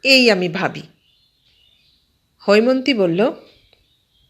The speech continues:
"আমার পিস্তুত ননদ মীনাক্ষীর নাকের ডগা তো আর মোটা নয়, তাকে কেন পছন্দ হলো না শুনি?"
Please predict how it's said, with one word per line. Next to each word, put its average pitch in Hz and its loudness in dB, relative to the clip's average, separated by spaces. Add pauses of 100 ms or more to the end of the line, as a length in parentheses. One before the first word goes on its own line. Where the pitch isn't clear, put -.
(500)
"আমার 254 2
পিস্তুত 254 -2
ননদ 254 0
মীনাক্ষীর 220 -2
নাকের 208 -2
ডগা 208 0
তো 208 -4
আর 247 2
মোটা 226 0
নয়, 156 -8 (500)
তাকে 247 -2
কেন 269 -4
পছন্দ 262 -4
হলো 294 -6
না 302 -6
শুনি?" 320 -4